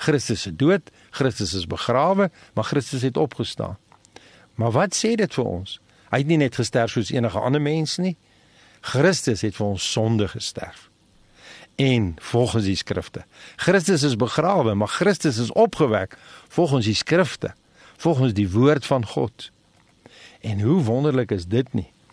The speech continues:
om daaraan te kan dink vanmôre, dat Christus se woord, hierdie Bybel, kan ons wys maak tot die saligheid,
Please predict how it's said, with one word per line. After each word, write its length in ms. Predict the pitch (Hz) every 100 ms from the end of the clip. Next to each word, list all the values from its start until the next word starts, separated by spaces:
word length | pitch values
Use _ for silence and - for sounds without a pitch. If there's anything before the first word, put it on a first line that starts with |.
| - - - -
om 180 | 104 90
daaraan 420 | 107 190 175 135
te 100 | 120
kan 260 | - 98 95
dink 360 | 117 139 87 - -
vanmôre, 600 | 104 92 107 131 123 90 - _ _ - - -
dat 220 | 101 95
Christus 840 | - - 180 214 135 - 107 - - _ _ _ _ _ - - -
se 240 | - 135 98
woord, 600 | 90 117 151 113 - - _
hierdie 500 | 90 127 180 160 160
Bybel, 460 | 113 117 98 95 - _ _ _ - - _
kan 200 | 117 127
ons 220 | 143 104 90
wys 380 | 85 123 175 -
maak 400 | 107 82 - - - _ _
tot 140 | 113
die 120 | 98 95
saligheid, 640 | - - 110 95 - -